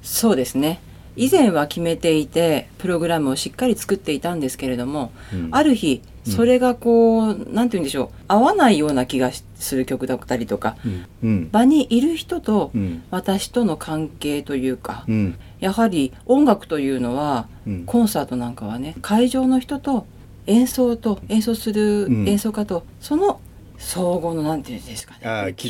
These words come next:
Speaker 1: で、
Speaker 2: 気の、気の交流だね。
Speaker 1: 気でもって。そうですね。
Speaker 2: 見えない何か、
Speaker 1: 気の交流で。
Speaker 2: 見えない何かへ、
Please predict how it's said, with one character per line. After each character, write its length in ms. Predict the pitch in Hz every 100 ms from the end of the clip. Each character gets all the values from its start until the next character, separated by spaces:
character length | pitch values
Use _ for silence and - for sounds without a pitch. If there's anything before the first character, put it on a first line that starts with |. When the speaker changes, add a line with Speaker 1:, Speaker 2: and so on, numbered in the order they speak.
| 226
Speaker 1:
で、 220 | - 175
Speaker 2:
気 180 | - 131
の、 100 | 127
気 40 | -
の 80 | 196
交 260 | 127 127 123
流 80 | 127
だ 140 | 110 101
ね。 20 |
Speaker 1:
気 60 |
で 80 | 107
も 80 | 95
っ 0 |
て。 60 | 80
そ 80 | 92
う 40 |
で 60 | 120
す 40 |
ね。 20 |
Speaker 2:
見 60 | 160
え 60 | 185
な 160 | 151
い 60 | 123
何 280 | 123 127 123
か、 120 | 110
Speaker 1:
気 20 | 92
の 80 | 120
交 20 |
流 60 | 160
で。 80 |
Speaker 2:
見 60 | 156
え 20 |
な 260 | 139 135 143
い 60 |
何 160 | 143 131
か 180 | 156 139
へ、 160 | 117